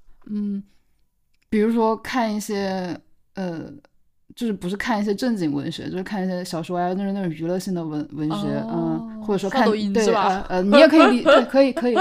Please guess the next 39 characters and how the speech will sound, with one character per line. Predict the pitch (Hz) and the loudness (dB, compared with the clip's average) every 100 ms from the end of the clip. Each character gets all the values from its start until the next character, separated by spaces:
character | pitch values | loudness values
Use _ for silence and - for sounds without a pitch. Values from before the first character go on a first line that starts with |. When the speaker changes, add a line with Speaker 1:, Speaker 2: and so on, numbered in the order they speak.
| 466 | 6
Speaker 1:
刷 | 247 | 6
抖 | 339 508 | 6 6
音 | 214 | 4
也 | 202 523 | 6 6
行， | 311 - | 6 -4
看 | 262 240 | -4 -2
电 | 240 | -2
影 | 220 170 | -2 -2
啊， | 165 170 - 320 _ 233 | -2 -4 -10 -16 _ -2
然 | 247 | 0
后 | - | 0
看 | 240 220 | 0 -2
书 | 214 196 185 | -2 -4 -4
呀， | 180 175 190 - _ _ _ _ _ - | -4 -4 -10 -18 _ _ _ _ _ -8
嗯， | 170 165 160 175 | -4 -2 -2 -4
做 | 214 190 | -6 -4
这 | |
种 | 202 165 | -2 -4
事 | - | -6
情， | 170 165 - - _ _ | -8 -6 -8 -14 _ _
还 | 156 170 | -8 -6
是 | |
说 | 180 170 160 160 156 | -6 -6 -6 -6 -8
就 | - 185 | -8 -8
是 | |
看 | 180 208 | -6 -4
专 | 185 180 | -2 -4
业 | 180 | -4
相 | 185 165 | -6 -6
关 | 160 160 | -4 -4
的 | 156 | -6
东 | - | -8
西？ | 175 - 101 _ _ _ _ _ _ _ _ | -14 -16 -20 _ _ _ _ _ _ _ _
Speaker 2:
呃， | 208 202 202 202 196 202 _ _ _ _ - _ _ _ _ _ | -18 -18 -18 -20 -20 -20 _ _ _ _ -20 _ _ _ _ _
是， | - 226 - _ _ | -20 -20 -20 _ _
呃， | 233 220 190 _ _ _ _ _ _ _ _ _ - | -10 -10 -10 _ _ _ _ _ _ _ _ _ -16
肯 | 196 | -10
定 | 233 311 | -8 -8
是 | - 339 302 233 - | -10 -10 -8 -8 -12